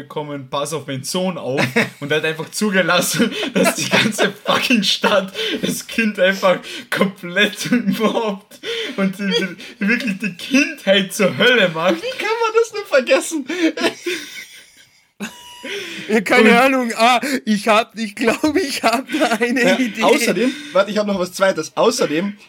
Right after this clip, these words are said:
Speaker 2: er war zuerst ja Hokage. Dann hätte, dann wär er eigentlich Minato Hokage gewesen, hat sich und seine Frau aber geopfert, um Naru-, um das Dorf zu retten und um den Kyuubi in Naruto einzusperren.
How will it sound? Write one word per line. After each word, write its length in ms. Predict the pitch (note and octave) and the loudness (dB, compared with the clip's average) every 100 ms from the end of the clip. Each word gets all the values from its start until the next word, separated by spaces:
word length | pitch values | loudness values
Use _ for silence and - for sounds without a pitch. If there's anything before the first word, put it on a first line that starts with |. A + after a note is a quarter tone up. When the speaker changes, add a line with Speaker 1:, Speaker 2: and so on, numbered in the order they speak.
| _ | _
Speaker 2:
er 180 | D3 C#3 | 0 2
war 200 | D3+ - | 2 0
zuerst 520 | G3+ D#3+ F3+ - - | -2 0 0 -4 -4
ja 160 | E3+ D#3+ | -2 -2
Hokage. 500 | D#3+ D#3 C3 B2 G#2+ - - - - _ _ _ _ _ C3+ | -4 -2 0 -2 -6 -14 -18 -18 -20 _ _ _ _ _ -10
Dann 260 | C#3 E3 | -2 0
hätte, 320 | G3+ G3 E3+ | 0 -2 -4
dann 220 | D#3 D#3+ E3+ | -2 0 0
wär 80 | E3+ | 0
er 160 | E3+ | 0
eigentlich 400 | D#3 F#3 F3 E3+ | -2 -4 -6 -8
Minato 460 | D#3+ D3+ E3+ G3 C#3+ | -8 -2 -2 -4 -10
Hokage 320 | C3+ C#3+ C#3+ | -8 -4 -4
gewesen, 480 | C3 B2 C#3 F3 F3 - - | -4 -6 -6 -8 -12 -16 -20
hat 240 | - D#3 - | -4 -4 -2
sich 240 | A#3+ B3 | -4 -4
und 100 | A3+ | -6
seine 220 | F#3+ E3 | -4 -4
Frau 260 | D#3 D#3+ F#3 | -2 2 4
aber 120 | F3 | 4
geopfert, 500 | D3 D3 G3 - F3+ D#3+ | 2 0 -2 0 -2 0
um 80 | |
Naru-, 200 | D#3 C3+ D#3 | -4 -4 -6
um 160 | E3+ D#3 | -8 -6
das 260 | C#3 - | -6 -4
Dorf 280 | D3 D3+ G3+ | 0 0 0
zu 120 | - | -4
retten 440 | G3+ G#3 A3+ B3+ B3+ - _ | -4 -4 -2 -4 -4 -18 _
und 220 | G3+ F#3+ | -4 -2
um 100 | F#3+ | -4
den 140 | E3+ | -6
Kyuubi 380 | E3 G3+ A#3+ G3 | -4 -4 -4 -2
in 80 | F3 | -2
Naruto 340 | D#3+ A#3+ B3+ | -2 -2 0
einzusperren. 800 | D3 D3 D#3 - - D#3 F#3+ A3+ | 0 0 -6 -8 0 2 2 -2